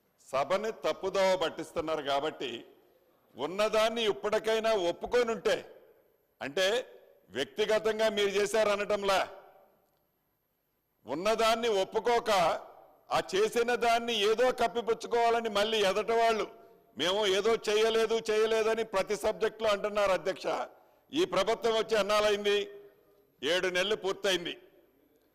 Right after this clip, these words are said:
ఈ ఏడు నెలలు పూర్తయిన దాంట్లో ఎన్నికల కోడే వంద రోజులు పైచీలకు ఉంది. ప్రతి దాంట్లో మీ ప్రభుత్వం, మీకు ఓపికే లేకపోతే ఎట్లా? ఒక సంవత్సరమో రెండు సంవత్సరాలు గడిచిన తర్వాత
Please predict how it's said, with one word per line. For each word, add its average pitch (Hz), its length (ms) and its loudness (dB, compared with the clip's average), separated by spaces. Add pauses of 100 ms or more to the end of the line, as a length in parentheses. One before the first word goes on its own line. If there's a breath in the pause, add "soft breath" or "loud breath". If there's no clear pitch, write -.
(460)
ఈ 170 80 -6 (180)
ఏడు 233 140 0
నెలలు 247 280 0
పూర్తయిన 240 460 -2
దాంట్లో 233 360 0
ఎన్నికల 233 440 -2
కోడే 233 340 0
వంద 220 240 0
రోజులు 233 300 0
పైచీలకు 220 480 -2
ఉంది. 214 280 -4 (2500)
ప్రతి 185 280 -2
దాంట్లో 233 440 0
మీ 226 220 -4
ప్రభుత్వం, 240 480 0 (100)
మీకు 175 180 -8 (180)
ఓపికే 226 320 0
లేకపోతే 247 540 0
ఎట్లా? 185 260 0 (160)
ఒక 175 160 -8
సంవత్సరమో 214 560 -2
రెండు 208 240 -2
సంవత్సరాలు 214 580 -2
గడిచిన 185 420 -4
తర్వాత 226 420 0